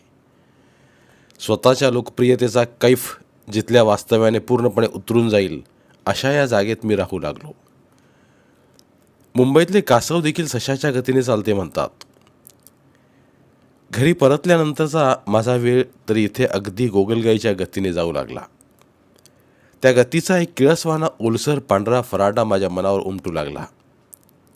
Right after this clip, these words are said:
वाचनही अशक्य होऊ लागलं. रोज बाहेर तरी कुठे जायचे? कामाच्या वेळी कामासाठी बाहेर जाणे ठीक होते, पण रिकामा वेळ काढायचा तरी कुठे? बाहेर जाऊन येणं ही गोष्ट त्या जागेच्या उंचीच्या संदर्भात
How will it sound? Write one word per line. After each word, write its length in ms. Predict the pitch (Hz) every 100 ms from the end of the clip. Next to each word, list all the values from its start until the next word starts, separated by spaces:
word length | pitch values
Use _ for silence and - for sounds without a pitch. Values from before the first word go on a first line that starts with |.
| _ 90
वाचनही 560 | 95 98 - 135 147
अशक्य 380 | 151 123 147 135
होऊ 160 | 127 120
लागलं. 280 | 101 87 82 _ _ _ _ _ _ _ _ _ 104
रोज 340 | 113 139 143
बाहेर 320 | 113 104 127 135
तरी 120 | 143
कुठे 260 | 139 139 160
जायचे? 560 | 143 127 208 160 95 _ _ _ _ _ _ _ _ _ -
कामाच्या 540 | 101 95 113 107 120 117
वेळी 220 | 120 120
कामासाठी 640 | 113 95 101 113 117 117
बाहेर 320 | 98 90 104 107
जाणे 240 | 104 110
ठीक 240 | 104 160
होते, 300 | 175 175 - - _ _ _ _ _ _ _ _ _
पण 120 | - 107
रिकामा 460 | 104 - 151 165
वेळ 180 | 165 175
काढायचा 420 | 170 127 131 160 160
तरी 120 | 170
कुठे? 600 | 143 139 127 220 160 95 - _ _ _ _ _ _ _ _ _ _ _ _ _ _ _
बाहेर 440 | 95 107 107 131 139
जाऊन 260 | 139 143 -
येणं 320 | 110 127 143
ही 300 | 135 110 139
गोष्ट 320 | 123 123 -
त्या 220 | 143 135
जागेच्या 420 | 127 120 123 135 110
उंचीच्या 460 | 104 104 131 135
संदर्भात 500 | 123 113 110 113 117